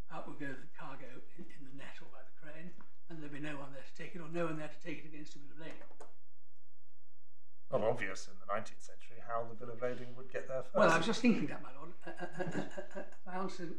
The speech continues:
Speaker 1: uh, my lord, Lord N-, Newdy's que-, Lord Justice Newdy's question, because one would imagine that, as it were, the posting of the bill of lading will be even slower <laughs> than, than the cargo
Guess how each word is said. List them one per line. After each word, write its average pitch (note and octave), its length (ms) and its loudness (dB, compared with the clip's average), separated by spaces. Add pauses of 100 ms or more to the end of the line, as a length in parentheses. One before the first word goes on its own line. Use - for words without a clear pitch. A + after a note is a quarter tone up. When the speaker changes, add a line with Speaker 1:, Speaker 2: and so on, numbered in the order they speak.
Speaker 1:
uh, F3+ 60 -2 (180)
my F3 80 0
lord, F3+ 200 0
Lord E3+ 220 -2
N-, F#3+ 160 0
Newdy's D#3+ 300 0
que-, - 160 0 (240)
Lord F3+ 160 0
Justice D#3 240 0
Newdy's E3 300 0
question, - 420 0
because - 320 0 (380)
one E3 100 0
would D#3 100 0
imagine E3+ 460 2
that, - 120 0 (800)
as D#3 60 0
it E3+ 80 0
were, D3+ 80 0
the D3+ 160 0
posting G3 380 2
of D3+ 80 0
the D3+ 80 0
bill D3 160 -2
of C#3+ 100 -2
lading D3 400 0 (520)
will E3+ 80 0
be D#3+ 120 0
even D3+ 180 0
slower - 460 0
<laughs> - 140 -2
than, G3 180 0 (280)
than D#3 100 0
the D#3+ 60 0
cargo D#3 520 0